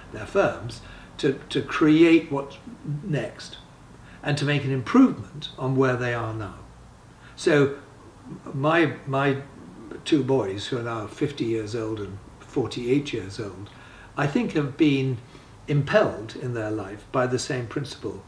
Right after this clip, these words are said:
which is wherever they are, they want to make an improvement for themselves and for their organization. That doesn't mean to say you have to be, um,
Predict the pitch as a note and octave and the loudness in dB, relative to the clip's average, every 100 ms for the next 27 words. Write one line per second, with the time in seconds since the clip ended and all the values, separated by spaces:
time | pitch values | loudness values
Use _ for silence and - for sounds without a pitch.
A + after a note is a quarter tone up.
0 | - - B2+ - C3 B2+ B2+ C3 E3 E3+ | -20 -6 -4 -2 -2 0 0 0 0 2
1 | D#3 C#3 C3 G#2+ G2+ A2 - - - B2+ | 2 2 0 0 -4 -8 -12 -14 -4 -2
2 | B2 A#2 A#2+ A2+ A2+ A2 - F3 D3 E3 | 0 -2 -4 -6 -6 -8 4 6 6 0
3 | F3 - - - - - - B2 G2 G2+ | -6 -12 -20 -20 -20 -20 -8 -8 -6 -4
4 | C3+ G#2+ D3 - - - - A#2 C3+ A#2+ | -4 -2 -6 -8 -18 -14 -8 -6 -4 -2
5 | A#2+ A#2 A2+ A2 G#2+ G#2 A2 G2+ - F2+ | -2 -2 -2 -6 -8 -8 -8 -8 -12 -18
6 | - - - - - - - - - D3+ | -20 -20 -20 -20 -20 -20 -20 -20 -6 -4
7 | D3 G#3 G#3 B3+ G#3 G3 - - C#3+ C3+ | 0 0 0 0 2 2 -2 -2 0 2
8 | C3 C#3+ D3 - C3 C#3 C3+ B2 - - | 0 0 -2 -2 0 4 4 4 -4 -18
9 | - - - - - - C3 B2 B2 | -20 -20 -20 -20 -20 -6 -2 -2 -4